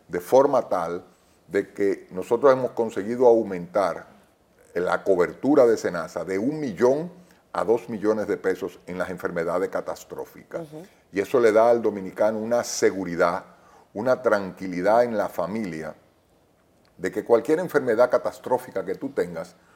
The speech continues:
Speaker 1: no tienes que salir a empeñar, a vender, a pedirle a los familiares, a los amigos, o mucho peor aún,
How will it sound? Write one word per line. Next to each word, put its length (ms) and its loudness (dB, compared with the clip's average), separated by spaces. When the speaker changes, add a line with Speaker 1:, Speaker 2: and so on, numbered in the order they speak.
Speaker 1:
no 140 -4
tienes 280 -4
que 120 -2
salir 320 2
a 40 4
empeñar, 600 0
a 80 2
vender, 540 4
a 120 -2
pedirle 320 0
a 40 4
los 140 0
familiares, 720 2
a 40 0
los 200 -4
amigos, 540 -4
o 200 8
mucho 600 -2
peor 360 8
aún, 460 2